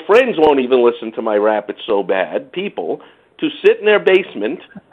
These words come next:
turn on their iPhone in the dark at three in the morning with their mom yelling at them, "Will you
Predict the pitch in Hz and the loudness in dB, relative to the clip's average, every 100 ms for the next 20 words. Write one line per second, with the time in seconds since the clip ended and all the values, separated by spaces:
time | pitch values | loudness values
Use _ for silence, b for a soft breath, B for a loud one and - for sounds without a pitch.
0 | - 185 220 226 226 208 196 185 196 - | 0 2 4 4 2 2 4 4 4 4
1 | 143 127 139 156 160 208 220 196 170 180 | 4 4 4 2 -2 -2 0 4 4 4
2 | 180 - 175 185 190 175 175 170 165 165 | 0 -2 2 2 4 4 4 4 2 2
3 | 160 170 185 175 180 170 160 160 160 156 | 4 4 4 4 4 4 4 4 2 0
4 | 156 | -2